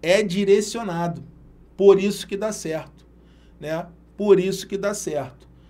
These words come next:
Então, família, se você realmente, né, quer um curso de alto nível, se você realmente quer antecipar os seus estudos,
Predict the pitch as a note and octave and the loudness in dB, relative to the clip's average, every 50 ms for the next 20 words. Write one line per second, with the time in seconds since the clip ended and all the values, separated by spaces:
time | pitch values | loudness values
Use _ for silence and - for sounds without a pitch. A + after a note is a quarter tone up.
0 | - - - - - E3+ E3 - - G#3 A#3 A#3+ - - E3+ C#3 C3 A#2 G#2 - | -20 -20 -20 -14 -12 -12 -10 -6 -4 -2 -2 -2 -2 -2 -4 -4 -4 -8 -12 -12
1 | - - - - - - D#3+ D3+ D3+ E3 E3 E3+ - F3+ G3+ G#3+ A3 A#3+ A#3 G3+ | -16 -20 -20 -20 -14 -12 -10 -6 -4 -4 -4 -2 -2 0 2 2 2 2 2 0
2 | F#3+ F3 E3+ D#3+ - - - - - - - - - - - - - - - - | 0 0 -2 -4 -6 -10 -16 -18 -20 -20 -20 -20 -20 -20 -20 -20 -20 -20 -20 -20
3 | - - - - - - - - - C#3 D3 D3+ E3 F3 E3+ E3+ E3+ - - - | -20 -20 -20 -20 -20 -20 -20 -20 -14 -10 -8 -6 -6 -6 -8 -12 -18 -20 -20 -20
4 | - - - - - - - _ - F3 F3+ G3 G#3 G#3 G3+ - - E3+ E3+ E3 | -20 -20 -20 -20 -20 -20 -20 _ 0 2 2 2 2 0 -4 -6 -4 -2 0 0
5 | - - - - C#3+ C3+ B2+ D#3+ D#3 D3 D#3+ F#3+ A3+ A3+ - - F3 E3 D#3+ F3 | 0 -2 -6 -10 -10 -6 -4 -4 -2 0 0 0 0 -2 -4 -4 -4 -2 -2 0
6 | G#3 G#3+ E3 B2 A#2 G#2 - - - - - - - - - - - - - - | 0 -2 -2 -4 -8 -12 -16 -20 -20 -20 -20 -20 -20 -20 -20 -20 -20 -20 -18 -16
7 | - D3+ D3 E3 D#3+ E3+ - F3 F#3+ G3+ G#3 A3+ A3+ G#3+ G3+ F#3+ F#3 F3 E3 - | -12 -6 -4 -4 -4 -2 0 0 2 2 2 0 -2 -2 -2 -2 -2 -4 -6 -8
8 | - - - - - - - - - - - - - - - - - F#3 G#3 A#3 | -12 -14 -16 -18 -20 -20 -20 -20 -20 -20 -20 -20 -20 -20 -8 0 4 4 6 6
9 | A#3 A3 G3+ G3 - F#3+ F#3+ F#3+ G3 - F3+ E3+ - - D3 D#3 E3 D#3+ C#3+ C3 | 4 4 2 2 2 2 2 2 2 -2 -4 -6 -4 -4 -2 -2 -2 -2 -4 -8
10 | - - C3+ C3+ C3 B2+ B2 - - - D#3 F#3 G3+ F3+ - - - - - | -8 -6 -6 -6 -6 -8 -10 -12 -12 -10 -6 -4 -4 -4 -4 -8 -14 -20 -20